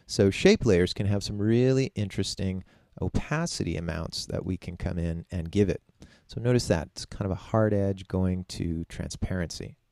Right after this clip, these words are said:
So now that we've got that in place, I'm going to just make sure, just double click, make sure if we select that, that I have it in the right area. And I think what I'll do is just switch this around, maybe going this way.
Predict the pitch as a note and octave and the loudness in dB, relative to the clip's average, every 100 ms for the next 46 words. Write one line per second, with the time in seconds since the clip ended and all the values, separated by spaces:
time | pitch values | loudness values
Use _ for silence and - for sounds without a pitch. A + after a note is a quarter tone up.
0 | _ _ _ _ _ _ _ _ _ _ | _ _ _ _ _ _ _ _ _ _
1 | _ _ _ - G#2+ A#2+ F#3+ E3 B2 A2+ | _ _ _ -10 0 2 4 4 6 6
2 | G2 F#2 G#2 A2 B2+ B2+ - D3+ B3 - | 6 4 4 4 2 0 2 0 -2 -8
3 | - _ _ _ _ _ _ - G2+ G2 | -14 _ _ _ _ _ _ -8 -4 0
4 | G2+ G2 - G2 F#2 F#2 F#2+ - _ _ | 0 0 -2 2 2 2 0 -8 _ _
5 | - F#3+ F#3 - C3+ - G2+ F2+ B2 - | -4 0 0 0 -2 0 0 0 -2 -2
6 | B2 A#2+ - E2+ - - A2+ - B2+ A#2+ | 0 0 -2 -4 -4 -2 -2 2 2 4
7 | A2 - A2 G#2+ - G#2 G2+ - D#2+ - | 2 2 0 2 2 2 2 0 -8 -8
8 | _ _ _ _ G2 F2+ G#2+ G#2 G2+ - | _ _ _ _ -2 0 0 0 0 -2
9 | A#2+ B2 G#2+ G2+ G2 G2 - F#2 F2 E2 | -2 0 2 4 4 0 -2 -2 0 -2
10 | F#2+ G2 - - A2+ - E3+ F3 - B2 | -4 -8 -10 -4 -2 -2 -2 -4 -2 2
11 | A2+ G#2+ G#2 G#2+ G#2 G#2 F#2+ - G#2+ - | 4 4 4 4 4 2 -2 -2 -4 -2
12 | - A2+ A2 - - F#2+ F#2 F#2 F#2 F2+ | -2 -2 -2 -4 -2 0 2 0 0 0
13 | F2 F2+ - _ _ - F2+ F2 F2 F2+ | 0 -2 -4 _ _ -6 -2 -2 -4 -4
14 | F2+ F#2+ - F2 D#2 G1+ C2 | 0 0 0 -4 -6 -6 -8